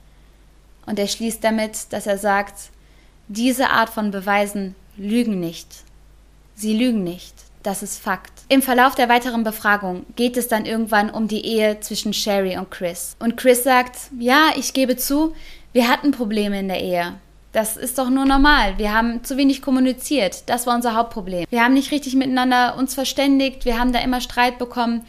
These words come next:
Kommunikation, das war unser Problem. Aber wir waren auch in Therapie. So, es war, war alles auf einem guten Weg. Wir waren in Therapie und alles war okay. Und, äh, da können Sie auch Tyra fragen.“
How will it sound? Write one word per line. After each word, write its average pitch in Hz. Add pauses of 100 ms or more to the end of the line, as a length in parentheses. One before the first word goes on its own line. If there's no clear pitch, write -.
(240)
Kommunikation, 359
das 302
war 277
unser 269
Problem. 233
Aber 254
wir 269
waren 311
auch 311
in 302
Therapie. 294 (300)
So, 226
es 247
war, - (100)
war 285
alles 330
auf 277
einem 277
guten 277
Weg. 311
Wir 240
waren 277
in 262
Therapie 269
und 226 (400)
alles 349
war 285
okay. 294
Und, 247
äh, 254 (100)
da 269
können 320
Sie 320
auch 285
Tyra 311
fragen.“ 175